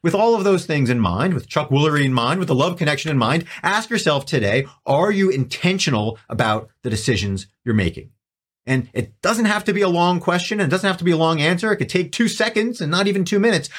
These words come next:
but ask yourself that question today and every day. Are you intentional or are you unconscious?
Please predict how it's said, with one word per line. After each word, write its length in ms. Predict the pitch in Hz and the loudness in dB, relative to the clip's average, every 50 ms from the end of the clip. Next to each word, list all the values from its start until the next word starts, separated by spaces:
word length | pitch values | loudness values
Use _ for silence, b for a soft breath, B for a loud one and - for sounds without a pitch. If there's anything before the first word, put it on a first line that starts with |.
| B B | B B
but 100 | 185 190 - | -2 -2 0
ask 300 | 170 190 214 233 226 - | 0 0 0 -2 -4 -4
yourself 360 | 226 202 185 - 196 175 151 - | -4 -4 -2 0 0 0 0 0
that 220 | 170 156 147 147 | -2 -2 -2 -2
question 400 | - 156 147 143 - 147 135 120 | -2 -2 -2 -2 -2 -4 -4 -4
today 480 | - - 120 135 143 147 170 190 190 185 B B B | -4 -2 0 0 2 2 4 2 0 -2 B B B
and 100 | 156 160 | -4 -2
every 320 | 131 175 202 214 226 202 | 0 0 2 2 2 0
day. 260 | - - 82 71 - - b b b | 0 0 -2 -4 -6 -12 b b b
Are 300 | - 151 165 185 208 202 | 2 2 4 4 2 2
you 220 | 170 160 143 147 | 2 2 2 0
intentional 720 | - 98 90 - 185 202 214 - 233 226 233 233 233 233 b b b b | 0 -4 -4 -2 -2 -2 0 0 0 0 2 2 0 -2 b b b b
or 280 | 156 160 185 185 - | 2 2 2 2 2
are 200 | - 135 147 156 | 0 0 2 2
you 340 | 139 123 127 127 127 127 - _ _ - | 2 2 2 0 0 -2 -6 _ _ -6
unconscious? 800 | - 113 113 117 - - 95 78 71 - 80 - - - - - | -4 -2 -2 -2 -2 -4 -4 -4 -4 -8 -14 -20 -20 -20 -20 -20